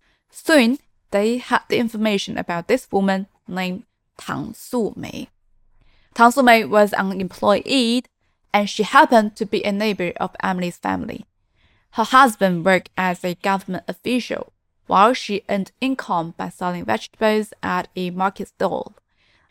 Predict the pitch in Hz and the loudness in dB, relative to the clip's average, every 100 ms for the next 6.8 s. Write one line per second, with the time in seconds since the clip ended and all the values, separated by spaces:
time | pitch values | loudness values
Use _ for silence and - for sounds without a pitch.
0 | _ - 226 254 220 226 - - 196 185 | _ -2 0 4 2 2 -2 -2 0 2
1 | 214 214 175 175 - 196 175 180 180 - | 2 0 0 0 -2 -8 -4 -4 -4 -8
2 | 170 180 - 175 165 185 - 170 156 - | -10 -10 -10 -10 -8 -8 -8 -6 -6 -8
3 | - - 247 262 262 262 254 - 180 175 | -10 -2 0 2 2 2 0 -4 -8 -6
4 | 190 180 - 180 - - - _ _ _ | -10 -8 -8 -6 -6 -10 -16 _ _ _
5 | _ - 214 214 233 226 - 302 247 196 | _ 2 2 4 2 0 2 4 6 4
6 | 254 - 226 202 - 190 180 175 | 0 -4 -4 -4 -6 -6 -6 -6